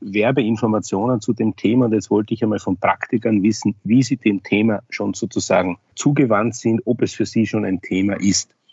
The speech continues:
Und das Ziel war eben das Sammeln und gemeinsame Erarbeiten der wichtigsten Schlüsselelemente, die Agile Auditing erfolgreich werden lassen. Wir haben in den Teil-, den Teilnehmern folgende Fragen gestellt. Worauf kommt es bei Agile Auditing an?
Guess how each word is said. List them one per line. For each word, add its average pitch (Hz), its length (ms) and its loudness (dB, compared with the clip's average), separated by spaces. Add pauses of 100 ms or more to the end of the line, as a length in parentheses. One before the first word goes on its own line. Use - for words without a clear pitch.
(680)
Und 117 220 2
das 113 160 0
Ziel 165 360 4
war 95 180 4
eben 107 320 2
das 110 180 -2
Sammeln 117 320 2
und 123 140 -2
gemeinsame 113 500 0
Erarbeiten 113 560 0
der 101 140 -4
wichtigsten 131 560 -4
Schlüsselelemente, 101 1080 -2
die 110 220 0
Agile 117 420 0
Auditing 110 560 0
erfolgreich 101 640 0
werden 78 260 -4
lassen. - 440 -8 (800)
Wir 92 100 0
haben 117 160 2
in 123 160 2
den 117 180 4
Teil-, 110 360 2 (120)
den 98 140 0
Teilnehmern 127 560 2
folgende 135 480 2
Fragen 92 380 -4
gestellt. 87 460 -8 (100)
Worauf 107 340 2
kommt 120 280 2
es 117 100 0
bei - 100 0
Agile 113 380 0
Auditing 185 420 -4
an? 143 300 0